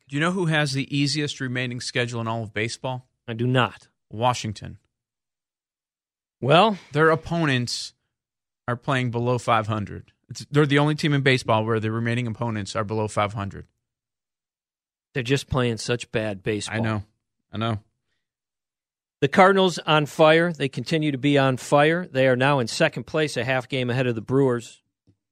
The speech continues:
Speaker 2: Can they catch the Cubs? I don't think so. I don't. I, if I were a Cub fan, I really don't think I would fear that. But, you know, who knows?
Speaker 1: Oh,
Speaker 2: Who
Speaker 1: I
Speaker 2: knows?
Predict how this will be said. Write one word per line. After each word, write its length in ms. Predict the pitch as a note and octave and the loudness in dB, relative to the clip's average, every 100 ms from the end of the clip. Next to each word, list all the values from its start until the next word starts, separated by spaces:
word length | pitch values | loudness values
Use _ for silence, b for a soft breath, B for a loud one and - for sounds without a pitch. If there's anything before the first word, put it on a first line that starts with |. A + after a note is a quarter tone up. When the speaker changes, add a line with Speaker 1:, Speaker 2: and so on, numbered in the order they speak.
| _ _ _ _ _ _ _ _ _ _ _ _ _ _ _ | _ _ _ _ _ _ _ _ _ _ _ _ _ _ _
Speaker 2:
Can 120 | - C#3+ | -2 0
they 120 | D3 | 0
catch 300 | - D3+ - | 2 0 -2
the 80 | C#3+ | -4
Cubs? 360 | D#3 D3 B2+ | 0 0 0
I 100 | A2 | -4
don't 140 | E2 - | -4 -12
think 200 | G#2+ G2 | -14 -12
so. 320 | - A2 G#2 _ _ _ _ _ _ _ - | -10 -10 -10 _ _ _ _ _ _ _ -14
I 40 | |
don't. 160 | A2 G#2 _ _ _ _ | -14 -14 _ _ _ _
I, 160 | A#2+ A2+ - | -6 -6 -6
if 140 | A#2 | -6
I 100 | A#2+ | -2
were 100 | A#2 | 0
a 40 | G#2+ | 0
Cub 200 | C#3 B2 | -2 0
fan, 240 | C3+ B2+ | 0 2
I 40 | A2 | 0
really 360 | G#2 A2 G#2+ - _ _ _ _ _ _ _ _ _ _ _ - | 0 -2 -4 -10 _ _ _ _ _ _ _ _ _ _ _ -6
don't 180 | A#2+ | -4
think 240 | - B2+ A#2 | -4 -8 -4
I 80 | A2+ | -4
would 180 | G#2+ - | -6 -8
fear 320 | - B2+ C#3 | -4 -2 0
that. 300 | C3 C#3+ - | 0 0 -2
But, 260 | - C#3 C3+ _ - | 0 0 -2 _ -2
you 120 | F3+ | 0
know, 280 | F3 E3+ C#3 - | 2 0 -6 -6
who 140 | F3+ | -2
knows? 420 | F3+ G#3 F3 - _ _ _ _ _ _ | 0 0 -2 -10 _ _ _ _ _ _
Speaker 1:
Oh, 100 | F3 | 2
Speaker 2:
Who 20 | D#3 | 4
Speaker 1:
I 60 | |
Speaker 2:
knows? 60 | E3 | 4